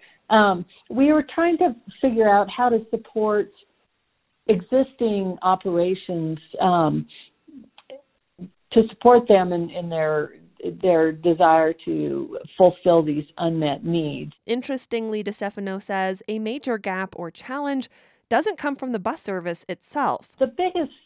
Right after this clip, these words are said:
Speaker 1: thing that came out of all those meetings is that it is really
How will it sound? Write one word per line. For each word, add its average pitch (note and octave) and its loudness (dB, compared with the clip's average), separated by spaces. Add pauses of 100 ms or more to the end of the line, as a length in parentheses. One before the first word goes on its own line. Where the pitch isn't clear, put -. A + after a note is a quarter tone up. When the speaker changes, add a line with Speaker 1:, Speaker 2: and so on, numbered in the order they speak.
(120)
Speaker 1:
thing G#3+ -4 (160)
that G3 2 (180)
came A#3 0
out G3+ 2
of F#3 -4
all B3+ 4
those G#3 0
meetings F#3+ -6 (160)
is G#3 6 (220)
that G3 6 (1300)
it B3 0
is A3+ -4 (160)
really C#4+ -4